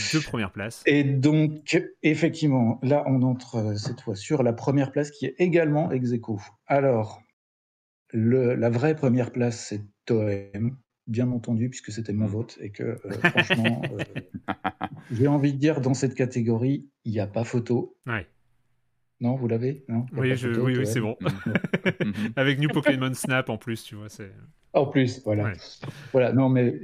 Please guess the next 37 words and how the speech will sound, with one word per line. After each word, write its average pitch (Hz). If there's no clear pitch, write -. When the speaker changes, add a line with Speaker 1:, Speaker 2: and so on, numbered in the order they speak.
Speaker 2:
pour 131
moi, 143
c'est 143
vraiment 117
le 117
jeu 131
à 117
mettre, 113
euh, 101
entre 107
les 107
mains 110
des 110
enfants 110
cette 107
année. 117
C'est 113
mignon, 113
c'est 113
tout 113
beau, 117
c'est 113
facile 113
à 117
prendre 117
en 113
main, 123
c'est, 92
c'est 104
tout 143
gentillet, 120
ça 117
bouge 107
dans 107
tous 104
les 117
sens. 113